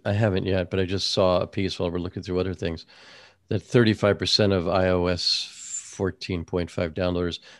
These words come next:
agree to tracking. And I ca-, that, that is a ridiculously high number to me. I think it's, it has to be characterized in such a way that still encourages being tracked,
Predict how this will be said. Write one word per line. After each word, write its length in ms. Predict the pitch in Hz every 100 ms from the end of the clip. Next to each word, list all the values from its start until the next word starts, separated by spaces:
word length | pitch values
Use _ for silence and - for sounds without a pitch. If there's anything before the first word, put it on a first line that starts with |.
| -
agree 420 | 104 85 101 117
to 80 | 104
tracking. 560 | - 101 95 - 85 78 _ - - _
And 100 | -
I 60 | 104
ca-, 180 | - - 123
that, 320 | 123 123 -
that 140 | 123
is 100 | 95
a 60 | 95
ridiculously 500 | 90 107 95 87 98
high 160 | 92 95
number 300 | 92 90 98
to 180 | -
me. 220 | 95 95 98
I 80 | 107
think 360 | - 104 92 - _ _ _ _ _ _ _ _ _ _
it's, 200 | 131 -
it 180 | - 113
has 300 | 98 120 -
to 60 | 107
be 100 | 95
characterized 580 | 101 95 - 90 85
in 80 | 87
such 240 | - 87 87
a 60 |
way 180 | 85 87
that 100 | 82
still 220 | - 87
encourages 520 | 87 - 92 82 90 -
being 200 | 92 98
tracked, 380 | - 104 101